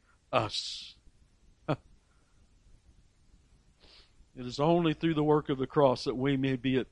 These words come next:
peace with God. No other way but Jesus. So, child of God, can you fathom that? Can you fathom the love, the kindness,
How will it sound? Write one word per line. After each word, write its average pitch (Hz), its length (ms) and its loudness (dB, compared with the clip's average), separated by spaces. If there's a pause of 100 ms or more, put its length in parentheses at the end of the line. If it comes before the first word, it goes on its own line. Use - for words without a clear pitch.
peace 139 460 -6
with 117 240 -8
God. 120 380 2
No 156 420 4
other 139 300 4
way 123 460 2 (340)
but 117 240 -4
Jesus. 113 800 -4 (420)
So, - 100 -20
child 160 300 4
of 147 100 -6
God, 151 320 2
can 147 200 -4
you 131 100 -6
fathom 120 600 0
that? - 260 -18 (560)
Can 151 160 2
you 139 100 0
fathom 196 720 10 (200)
the 143 140 4
love, 185 640 8 (340)
the 127 140 -4
kindness, 185 720 6